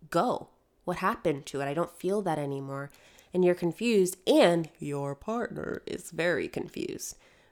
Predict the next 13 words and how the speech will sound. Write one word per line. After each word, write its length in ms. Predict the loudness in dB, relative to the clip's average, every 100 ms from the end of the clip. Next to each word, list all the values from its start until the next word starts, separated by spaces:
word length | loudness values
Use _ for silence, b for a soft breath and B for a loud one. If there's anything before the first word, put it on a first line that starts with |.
| b -4
because 240 | -2 -2
he 260 | -2 -2 0
thought 280 | 0 -2 -2
he 120 | -2
was 140 | -2
getting 280 | -2 -2 -2
the 60 | -6
promise 580 | -6 -2 0 -2 -4
of 200 | -6 -8
this 180 | -12 -14
virtuous 560 | -4 -2 0 -2 -4 -4
woman 320 | -4 -4 -4
who's, 680 | -4 -4 -4 -4 -4 -4